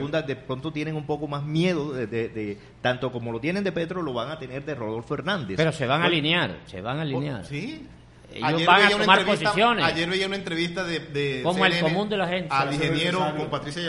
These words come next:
Speaker 3: Llano.
Speaker 4: Se hace necesario.
Speaker 1: Sí.
Speaker 3: Y, y me pareció, no sé si la viste, Aliscair, eh, Patricia le hablaba como con un miedo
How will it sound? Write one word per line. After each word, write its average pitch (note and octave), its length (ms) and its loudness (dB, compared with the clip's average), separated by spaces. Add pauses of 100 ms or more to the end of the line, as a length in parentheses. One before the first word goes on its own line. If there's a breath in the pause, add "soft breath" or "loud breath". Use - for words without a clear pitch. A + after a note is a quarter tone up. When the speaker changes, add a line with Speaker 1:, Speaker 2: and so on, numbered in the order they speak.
Speaker 3:
Llano. E3 340 -2
Speaker 4:
Se - 80 -16
hace - 180 -14
necesario. - 240 -12
Speaker 1:
Sí. C#3+ 280 2
Speaker 3:
Y, E3 40 -2
y D#3+ 40 -6
me D3+ 120 -4
pareció, C#3+ 320 -6
no D3+ 100 -8
sé E3+ 120 -12
si E3+ 80 -12
la D#3 80 -4
viste, D3+ 240 -8
Aliscair, D3 580 -6
eh, C#3+ 300 -4
Patricia C#3 420 -8
le D#3+ 140 -4
hablaba C3 440 -4
como D3 220 -8
con C3 140 -10
un F3 240 -4
miedo F#3 400 -4